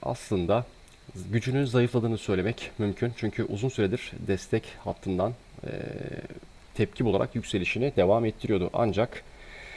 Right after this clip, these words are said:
destek altında fiyatlama gerçekleştikten sonra tekrar kanal içerisine giriş yapamadığını görebiliyoruz. Ve fiyat için özellikle artık en önemli direnç bölgesi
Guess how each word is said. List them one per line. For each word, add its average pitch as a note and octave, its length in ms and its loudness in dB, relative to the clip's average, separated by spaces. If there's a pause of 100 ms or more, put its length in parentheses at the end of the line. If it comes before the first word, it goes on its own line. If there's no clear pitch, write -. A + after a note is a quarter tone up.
(160)
destek A2 340 4
altında G#2+ 260 4
fiyatlama G2 460 2
gerçekleştikten G#2+ 760 2
sonra F#2+ 200 -2 (160)
tekrar - 640 -2 (460)
kanal A#2+ 360 2
içerisine G2 540 -2 (100)
giriş G2+ 420 0 (100)
yapamadığını F#2+ 720 2
görebiliyoruz. G2+ 580 0 (580)
Ve A#2 220 8 (100)
fiyat B2 360 2
için B2 240 2
özellikle A2 600 2
artık - 520 -2 (180)
en B2+ 120 6
önemli E2+ 360 2
direnç A2+ 340 2
bölgesi F#2 460 0